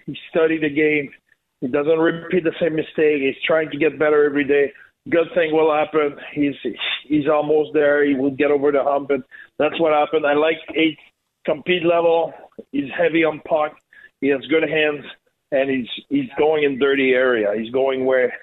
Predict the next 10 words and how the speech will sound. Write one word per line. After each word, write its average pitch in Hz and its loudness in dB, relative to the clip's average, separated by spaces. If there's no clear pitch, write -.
uh, 113 -2
where 135 2
it 127 -2
pays. 139 -2
So 110 0
I'm 117 -2
really 123 2
happy 120 0
for 113 -2
him. 107 -8